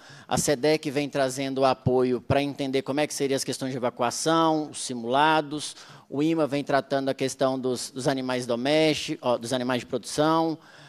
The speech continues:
a semad com os animais domésticos ali,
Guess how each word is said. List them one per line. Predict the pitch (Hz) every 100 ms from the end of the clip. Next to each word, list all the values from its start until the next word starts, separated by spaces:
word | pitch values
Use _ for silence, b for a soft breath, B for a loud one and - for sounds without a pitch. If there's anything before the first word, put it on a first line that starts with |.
| B
a | 131
semad | - 147 143 165 147 147
com | 147
os | 139
animais | 143 131 131 135 135 120 - - -
domésticos | 131 127 139 156 151 - 123 127
ali, | 123 147 165